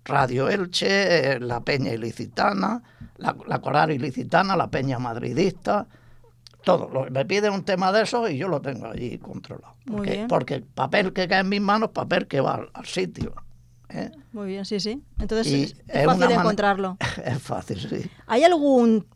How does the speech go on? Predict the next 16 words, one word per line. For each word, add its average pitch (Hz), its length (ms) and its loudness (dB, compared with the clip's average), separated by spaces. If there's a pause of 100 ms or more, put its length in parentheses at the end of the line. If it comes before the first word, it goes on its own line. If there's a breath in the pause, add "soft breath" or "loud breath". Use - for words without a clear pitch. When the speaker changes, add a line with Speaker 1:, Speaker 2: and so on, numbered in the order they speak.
(200)
Speaker 2:
eh, 220 120 2
algún 208 260 0
archivo 214 480 2
del 202 120 4
que 202 100 0
te 196 100 0
sientes 196 280 -2
más 185 160 -6
orgulloso? 185 640 -6 (480)
Speaker 1:
Sí, 147 300 4
el 143 160 4
de 143 340 4
la 151 200 4
prensa 170 360 4
antigua, - 540 -2
es, 147 60 -2